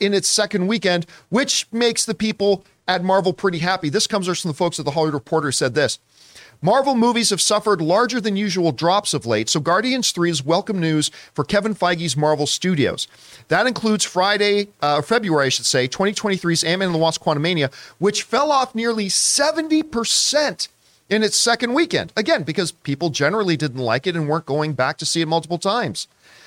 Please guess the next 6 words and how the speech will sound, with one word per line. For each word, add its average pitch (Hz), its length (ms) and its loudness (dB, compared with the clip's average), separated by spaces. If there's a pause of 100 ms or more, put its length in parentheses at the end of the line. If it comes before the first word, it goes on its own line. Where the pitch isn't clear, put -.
(560)
In 220 240 0
only 269 340 2
two 240 220 0
weeks, 214 320 0
Guardians 240 480 0
three 143 380 -2